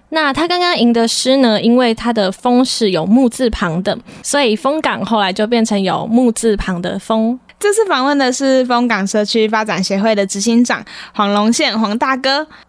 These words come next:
Speaker 2: 从事社区工作从九十三年开始，到现在已经有一二十年了。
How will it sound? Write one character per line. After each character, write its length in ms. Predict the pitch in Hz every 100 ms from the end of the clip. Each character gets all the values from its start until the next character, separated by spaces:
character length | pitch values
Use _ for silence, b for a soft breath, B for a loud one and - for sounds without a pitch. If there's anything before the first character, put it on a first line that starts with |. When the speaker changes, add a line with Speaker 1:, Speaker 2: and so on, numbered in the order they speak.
| -
Speaker 2:
从 180 | 320 330
事 160 | 427
社 220 | 403 427
区 160 | 392 370
工 240 | 311 330
作 340 | 320 349 311 262
从 240 | 233 220
九 120 | 220
十 120 | 208 220
三 240 | 254 254
年 180 | 254 214
开 300 | 220 214 214
始， 260 | 214 196 156
到 160 | 208
现 180 | 208 226
在 200 | 214 208
已 60 | 165
经 200 | 190 202
有 220 | 185 160
一 180 | 214 262
二 100 | 240
十 280 | - 180 170
年 200 | 170 -
了。 160 | 104